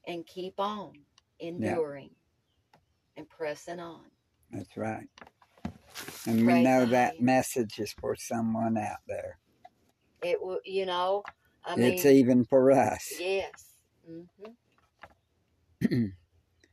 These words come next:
Speaker 2: And y'all can call that number, four zero seven, four seven six, seven one six three.
Speaker 1: If you have a message that you would like to get out,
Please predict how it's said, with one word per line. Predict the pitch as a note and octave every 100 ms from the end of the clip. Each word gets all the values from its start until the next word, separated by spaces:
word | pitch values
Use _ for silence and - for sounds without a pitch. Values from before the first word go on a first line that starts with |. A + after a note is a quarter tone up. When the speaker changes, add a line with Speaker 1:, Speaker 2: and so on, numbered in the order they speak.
| _ B2
Speaker 2:
And | A#2 A#2+
y'all | B2+ C3
can | B2+ A#2+
call | C3+ C3 B2+
that | B2+ - B2+
number, | B2+ C3+ C3 C3 B2 -
four | A#2+ A2+
zero | A2 A#2 A2 G#2+ G#2+ F#2+
seven, | - B2 B2 B2+ B2+ B2 -
four | G#2 G2+ F#2+
seven | - G2+ G2 G2 G2
six, | - B2 A#2+ _ - -
seven | - F#2 G2 F#2+ F#2 F#2
one | A2 A#2 A#2 A2+
six | - - - _ -
three. | F#2+ - F#2+ - _
Speaker 1:
If | F#3 F3+ F#3+
you | A#3 A#3
have | G3+ F#3
a | F3 D#3+ _ _ F3
message | F3 F3 - - D3 - - -
that | C#3+ - -
you | F3+ A#3+
would | G#3 D#3+
like | D3 - -
to | -
get | - D#3 D3
out, | C#3 C#3